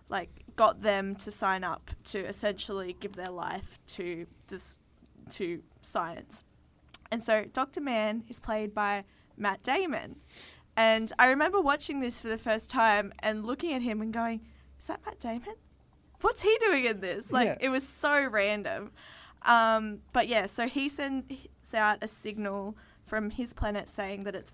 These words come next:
Speaker 1: viable, that it sustains life. So they go and let, oh, sorry, backtrack a little bit. So they're on the main shuttle and they have to make a decision between Doctor Mann's planet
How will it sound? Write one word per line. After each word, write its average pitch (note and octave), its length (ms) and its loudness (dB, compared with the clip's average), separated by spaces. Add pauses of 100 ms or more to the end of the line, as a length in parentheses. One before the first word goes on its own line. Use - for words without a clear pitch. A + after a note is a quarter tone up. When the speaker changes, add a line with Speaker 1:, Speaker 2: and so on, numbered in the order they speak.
Speaker 1:
viable, B3+ 640 0 (220)
that G#3 100 -8
it F#3+ 160 -8
sustains A3 640 -4
life. G3 420 -4 (400)
So G3+ 680 -2
they G3+ 580 -2 (120)
go A#3+ 180 0
and B3 180 -4
let, G#3 200 -6 (120)
oh, G#3+ 300 8
sorry, G3+ 400 -10 (280)
backtrack A3 400 -2
a - 40 -14
little - 180 -14
bit. - 220 -8 (420)
So - 160 -10
they're G#3+ 200 6
on B3 200 4
the C4 60 -2
main G#3 340 -2
shuttle G3+ 540 -4 (920)
and A#3 140 2
they A#3+ 60 0
have A3+ 180 2
to B3 60 -8
make A3 200 -2
a A3 40 -10
decision G#3+ 480 -6
between G3 520 -10 (280)
Doctor G#3+ 260 -6
Mann's G#3 380 -6
planet C4+ 440 -6